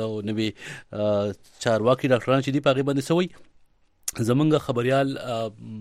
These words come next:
ملک وقاص په دې موضوع دی، ډاکټر سیلنکا سره خبرې کړې دي.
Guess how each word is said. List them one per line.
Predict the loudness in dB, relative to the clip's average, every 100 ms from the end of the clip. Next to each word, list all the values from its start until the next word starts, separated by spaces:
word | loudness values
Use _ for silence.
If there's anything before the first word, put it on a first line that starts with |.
| -10 -8
ملک | -6 -6
وقاص | 2 4 4 2
په |
دې | -6 -6
موضوع | -6 -6
دی، | -6 -4
ډاکټر | -4 -6
سیلنکا | -8 -8 -6 -6
سره | -8 -12
خبرې | -12 -12 -14
کړې | -14 -16
دي. | -18